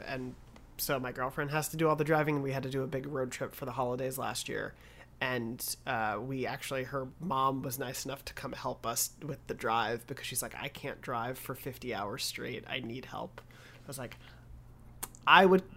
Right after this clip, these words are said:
I would get us in a crash immediately because I don't know how a car works, so,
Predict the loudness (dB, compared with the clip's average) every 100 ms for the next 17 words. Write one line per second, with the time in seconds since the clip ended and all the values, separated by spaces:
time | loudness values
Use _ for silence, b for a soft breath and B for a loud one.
0 | 2 6 8 8 8 6 8 6 4 6
1 | 4 6 2 -2 -6 -8 -10 -12 -12 -10
2 | -10 0 2 2 4 4 4 -2 -4 -8
3 | -8 -8 -6 -6 -4 -6